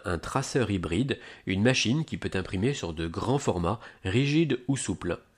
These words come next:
Cette acquisition récente nous permet de réaliser les bâches, panneaux, jusqu'alors confiés à des prestataires plus chers, explique Laetitia Nicole, responsable du service gestion impression,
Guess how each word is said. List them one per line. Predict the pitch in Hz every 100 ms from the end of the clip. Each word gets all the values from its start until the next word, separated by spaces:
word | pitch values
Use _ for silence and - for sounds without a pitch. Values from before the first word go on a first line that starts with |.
| _ _ _ _
Cette | - 117
acquisition | 139 151 143 139 190
récente | 120 101 165 151 107
nous |
permet | 90 104 139
de | 92
réaliser | 90 90 98 127
les | 95
bâches, | 80 82 113 143 - - -
panneaux, | 98 95 117 160
jusqu'alors | 104 90 95 113 -
confiés | 92 90 131
à | 135
des | 82
prestataires | - 110 - 78 107 101
plus | 95
chers, | - 90 78 - - - -
explique | - - - 135 -
Laetitia | 95 - - -
Nicole, | 85 117 - 87 139 - - -
responsable | 135 - 123 80 104 127
du | 110
service | 101 80 82 131 - -
gestion | 101 135 - - -
impression, | - 113 - 82 -